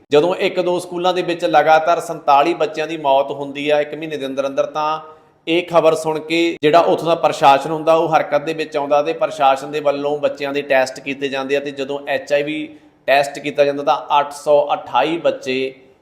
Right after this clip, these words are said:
ਕੁਝ ਬੱਚੇ ਸਕੂਲਾਂ ਦੇ ਸੀ, ਕੁਝ ਕਾਲਜਾਂ ਦੇ ਕੁੜੀਆਂ ਮੁੰਡੇ ਸੀ, ਐਚ ਆਈ ਵੀ ਦੇ ਪੋਜ਼ਿਟਿਵ ਆਏ ਆ, ਏਡਜ਼ ਬਿਮਾਰੀ ਦੇ ਸ਼ਿਕਾਰ ਆਏ ਆ।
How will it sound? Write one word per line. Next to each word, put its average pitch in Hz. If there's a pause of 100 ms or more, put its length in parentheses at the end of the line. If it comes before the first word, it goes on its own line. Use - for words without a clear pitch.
(240)
ਕੁਝ 139
ਬੱਚੇ 147
ਸਕੂਲਾਂ 139
ਦੇ 143
ਸੀ, 143
ਕੁਝ 143
ਕਾਲਜਾਂ 127
ਦੇ 139
ਕੁੜੀਆਂ 135
ਮੁੰਡੇ 135
ਸੀ, 147 (100)
ਐਚ 135
ਆਈ 143
ਵੀ 143
ਦੇ 139
ਪੋਜ਼ਿਟਿਵ 127
ਆਏ 127
ਆ, - (100)
ਏਡਜ਼ 151
ਬਿਮਾਰੀ 127
ਦੇ 131
ਸ਼ਿਕਾਰ 98
ਆਏ 76
ਆ। -